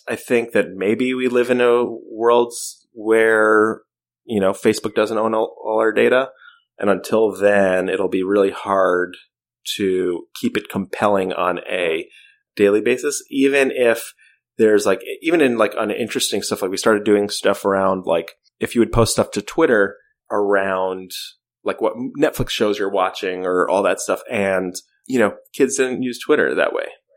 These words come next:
So it, they used it in completely different ways that weren't around interests. So at the end of the day, it was, like, an interest-based network. Do I think it, it has legs? I don't think it has legs in twenty nineteen,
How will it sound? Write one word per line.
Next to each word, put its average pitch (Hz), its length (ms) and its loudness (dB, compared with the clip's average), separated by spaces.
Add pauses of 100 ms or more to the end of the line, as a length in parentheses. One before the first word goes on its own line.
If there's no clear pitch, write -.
(220)
So 104 840 4 (540)
it, 101 480 2 (320)
they 123 80 2
used 120 180 -2
it 117 40 -2
in 110 40 -2
completely 110 360 -2
different 101 380 -2 (320)
ways 131 440 2
that - 220 -2
weren't 107 320 2
around 98 640 2 (380)
interests. - 720 -6 (380)
So - 200 2
at 110 100 4
the 143 80 2
end 147 80 0
of 127 60 -2
the 123 60 6
day, 113 40 8
it - 20 8
was, 95 100 0
like, 92 120 -8
an 71 60 -6
interest-based - 720 -8 (560)
network. 135 460 -4 (480)
Do 113 100 4
I 101 60 6
think 110 240 -2
it, 110 120 2 (280)
it 104 200 -8
has 104 220 0
legs? 107 760 0
I 143 40 0
don't 156 300 0
think 135 140 -2
it 117 80 2
has 110 140 0
legs 107 220 -2
in 101 80 -8
twenty 104 220 -6
nineteen, 98 540 -8